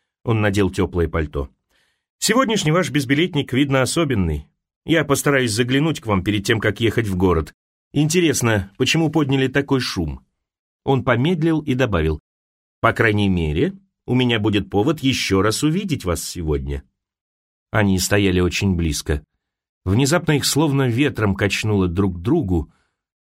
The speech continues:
руки их встретились. Таня мягко сказала: «Разве для этого нужен повод?»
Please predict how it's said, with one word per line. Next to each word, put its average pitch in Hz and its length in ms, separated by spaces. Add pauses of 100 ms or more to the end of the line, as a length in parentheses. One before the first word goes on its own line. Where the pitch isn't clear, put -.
руки 120 440
их 95 140
встретились. - 840 (720)
Таня 117 260
мягко 104 340
сказала: 90 500 (800)
«Разве 95 520
для 98 220
этого 98 160
нужен 98 340
повод?» 185 400